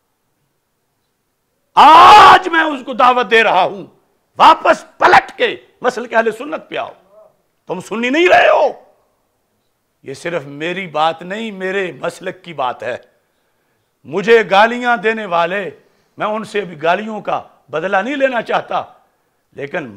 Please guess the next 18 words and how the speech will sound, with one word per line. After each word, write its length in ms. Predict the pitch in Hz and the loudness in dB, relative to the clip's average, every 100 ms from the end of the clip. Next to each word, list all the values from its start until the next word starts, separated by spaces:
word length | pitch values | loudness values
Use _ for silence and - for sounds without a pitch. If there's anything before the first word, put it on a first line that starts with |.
| 110 | -6
मसलक 400 | 147 - 214 - | -6 -2 -2 0
से 180 | - 190 | -2 -4
बगावत 640 | 113 - 196 233 214 - | -2 -2 4 6 4 2
करने 240 | - 262 254 | -4 -4 -4
वालों 300 | 196 190 165 | -2 -2 -4
को 240 | 165 139 - _ _ _ _ _ _ _ _ _ _ _ _ _ _ _ | -6 -8 -10 _ _ _ _ _ _ _ _ _ _ _ _ _ _ _
शरीयत 560 | - 139 156 170 185 | -14 -14 -10 -10 -10
मुआफ 440 | 151 135 143 156 - | -12 -6 -4 -4 -6
नहीं 160 | 180 | -16
करती, 480 | 185 156 - 147 110 _ _ _ _ _ - | -10 -10 -10 -18 -18 _ _ _ _ _ -12
तो 80 | |
हम 140 | 113 247 | -8 -8
कैसे 300 | - 160 147 | -8 -12 -12
मुआफ 260 | 120 107 - | -14 -16 -16
करें? 140 | - _ _ _ _ _ _ _ _ _ _ _ _ _ _ _ _ _ _ _ _ _ _ _ _ _ _ _ _ _ | -20 _ _ _ _ _ _ _ _ _ _ _ _ _ _ _ _ _ _ _ _ _ _ _ _ _ _ _ _ _
और 120 | 131 | -10
जिस 240 | 117 175 175 | -8 -10 -8
वक़्त 560 | 175 208 202 - _ | -6 -2 -2 -4 _